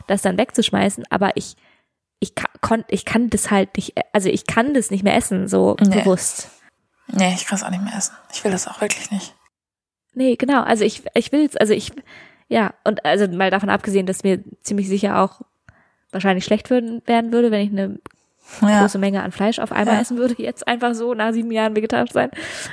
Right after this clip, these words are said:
Speaker 1: Aber, ähm,
Speaker 2: Weißt du, wann ich das letzte Mal Fleisch gegessen hab? Aus Versehen?
Speaker 1: Nee.
Speaker 2: Auf dem Festival. Da hab ich, ähm,
Speaker 1: Ah.
Speaker 2: da hab ich eine fünf Minuten Gedöns da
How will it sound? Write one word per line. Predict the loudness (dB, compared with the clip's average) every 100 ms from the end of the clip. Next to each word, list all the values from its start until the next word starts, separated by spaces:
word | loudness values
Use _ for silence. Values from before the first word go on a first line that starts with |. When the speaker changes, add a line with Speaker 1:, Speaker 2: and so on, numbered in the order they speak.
| -2
Speaker 1:
Aber, | 2 4 4 2 0 0
ähm, | 2 0 -2 -4 -6 -14 _ _ _ _ _ _ -12 -10 -12 -2
Speaker 2:
Weißt | 0 2
du, | 2
wann | 2
ich | 2
das | 2 2
letzte | 0 0
Mal | 2
Fleisch | 2 0
gegessen | -2 -6 -2
hab? | -2 -4 -4
Aus | 0 0
Versehen? | 0 -2 -4 -4 -12 -20 -20 -20 -20 -8
Speaker 1:
Nee. | -2 0 -2 -8 -20 _
Speaker 2:
Auf | -2 0
dem | 0
Festival. | 2 2 0 2 2 -2 -10 _ -20 _ _ -2
Da | 0
hab | 2
ich, | 0 -2 0
ähm, | 2 4 2
Speaker 1:
Ah. | -2 -4 -6 -4 -4 -6 -14 -20 _ _ -4
Speaker 2:
da | 0
hab | 2 0
ich |
eine | 0
fünf | 0 0 0 0
Minuten | 0 0 -2 0 0 0 0 -4 -4
Gedöns | -2 0 -2 -2
da | 2 2 4 2 2 0